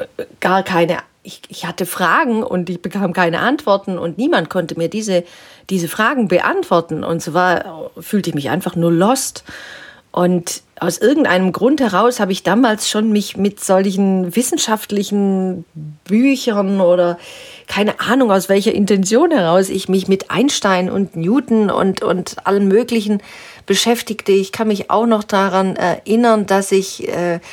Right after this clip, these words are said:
da kamen ja auch manchmal so philosophische und wissenschaftliche Erkenntnisse zutage, die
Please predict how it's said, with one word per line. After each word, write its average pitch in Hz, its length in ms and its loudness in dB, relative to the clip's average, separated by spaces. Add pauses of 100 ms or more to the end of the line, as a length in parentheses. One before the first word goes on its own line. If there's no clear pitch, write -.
(180)
da 131 80 -6
kamen 196 240 0
ja 190 140 2
auch 196 100 -2
manchmal 185 300 2
so 175 140 0
philosophische 190 720 0
und 175 360 -4
wissenschaftliche 185 720 -2
Erkenntnisse 196 580 0
zutage, 180 600 0
die 175 260 -2